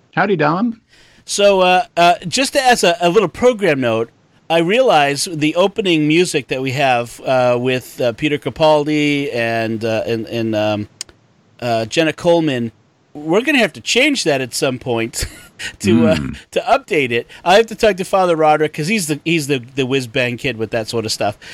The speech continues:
Speaker 2: But, um, I don't know if we wanna, we, we, we're probably just gonna have to wait until the next season rolls around. We have the new Doctor and a new companion, and we can get something together from that, I guess, which could be, you know,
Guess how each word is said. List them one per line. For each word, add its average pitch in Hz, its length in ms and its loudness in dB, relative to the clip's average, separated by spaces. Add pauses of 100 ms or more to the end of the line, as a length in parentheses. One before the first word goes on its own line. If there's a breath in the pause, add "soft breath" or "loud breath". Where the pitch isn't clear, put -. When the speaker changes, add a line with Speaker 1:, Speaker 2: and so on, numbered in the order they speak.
(160 loud breath)
Speaker 2:
But, 143 260 -2
um, 139 360 0 (760)
I 160 160 0
don't 226 200 0
know 202 200 4
if 190 180 -2
we 180 80 2
wanna, 165 280 2
we, 160 300 -2
we, 165 160 0
we're 156 180 -4
probably 269 260 0
just 214 180 -6
gonna 170 140 -2
have 165 140 -2
to 156 80 -2
wait 165 320 -2
until 151 480 0
the 143 540 0
next 151 520 -2
season 147 680 -4
rolls 127 280 -2
around. 123 380 -2
We 131 80 -2
have 143 180 -4
the 131 80 -6
new 143 180 0
Doctor 151 560 0
and 135 120 -2
a 107 40 -4
new 135 180 -2
companion, 135 640 -4 (400 loud breath)
and 135 240 -2
we 131 80 -2
can 120 300 -8 (400)
get 156 180 -2
something 156 300 -4
together 135 320 -2
from 127 200 -4
that, 156 240 0
I 98 120 -6
guess, 156 400 -2 (240 loud breath)
which 180 240 2
could 180 180 0
be, 156 340 2
you 240 60 -4
know, 131 160 0